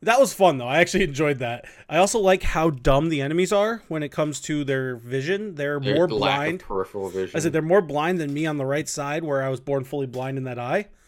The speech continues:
Speaker 1: So, um,
Speaker 2: Pretty blind.
Speaker 1: yeah, it was, it was, it was kind of hilarious, but yeah, no, I'm actually really enjoying it. Uh,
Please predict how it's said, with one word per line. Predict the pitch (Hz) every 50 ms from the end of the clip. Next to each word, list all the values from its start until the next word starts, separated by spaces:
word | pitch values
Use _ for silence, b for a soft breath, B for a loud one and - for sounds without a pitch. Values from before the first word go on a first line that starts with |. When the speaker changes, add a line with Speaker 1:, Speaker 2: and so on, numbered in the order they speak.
| b b b b b
Speaker 1:
So, | - - - - - - - - - 185 - - 208 - - - _ 185 - - 196 - 131 147
um, | 147 139 131 131 127 123 123 120 123 _ _
Speaker 2:
Pretty | - - 95 95 82
blind. | 90 90 87 98 107 104 95 90 _ _ _ _ _ _ _ _ _ _ _ _
Speaker 1:
yeah, | - 143 135 131
it |
was, | 165 180 175
it | -
was, | 170 185 165
it | 139 113
was | 151 165 156 113
kind | - - - 151 147 143
of | 123
hilarious, | - 139 123 120 120 117 113 113 113 - -
but | _ 127 123 123 127 - _ _ - _ b b b b b b b
yeah, | 202 226
no, | 240 240 180 147
I'm | 160 170 180
actually | 180 190 196 - 220 196
really | 190 185 185 185
enjoying | 185 151 139 151 147 147 147
it. | 147 151 - -
Uh, | - 135 135 135 135 135 139 135 135